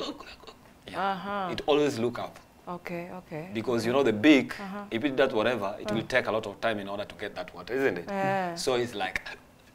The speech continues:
Speaker 2: Okay.
Speaker 1: get again. So
Speaker 2: Uh-huh.
Speaker 1: when you get it, make sure that you let it slither.
Speaker 2: Uh-huh.
Speaker 1: The tongue, you hold your tongue.
Speaker 2: Okay.
Speaker 1: So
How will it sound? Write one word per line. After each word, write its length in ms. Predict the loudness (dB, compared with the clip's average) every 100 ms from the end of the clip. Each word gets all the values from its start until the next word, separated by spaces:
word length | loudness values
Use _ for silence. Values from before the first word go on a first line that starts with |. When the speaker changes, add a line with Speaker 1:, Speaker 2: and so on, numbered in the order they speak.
| -20 -20 -8
Speaker 2:
Okay. 420 | -6 -6 -10 -12 -4
Speaker 1:
get 180 | 0 0
again. 320 | 0 0 -2 -6 -20 -20 -20 -20 -20 -8
So 180 | 0 4
Speaker 2:
Uh-huh. 100 | 6
Speaker 1:
when 160 | 6
you 80 | 4
get 200 | 2 2
it, 280 | 2 -4 -12 -18 -20 -20 -20 -20 -20 -16 -4
make 160 | -2 0
sure 300 | 8 8 8
that 160 | 4 -2
you 240 | -4 -4 -4
let 240 | 0 0
it 80 | 0
slither. 520 | -6 -4 -4 -6 -8 -10 -10
Speaker 2:
Uh-huh. 340 | -10 -8 -10 -12 -6
Speaker 1:
The 120 | -4
tongue, 280 | 6 6 6
you 60 | 2
hold 220 | 2 2
your 120 | 2
tongue. 240 | 0 -4 -4 -8
Speaker 2:
Okay. 360 | -8 -6 -10 -8
Speaker 1:
So 320 | -2 -2 -2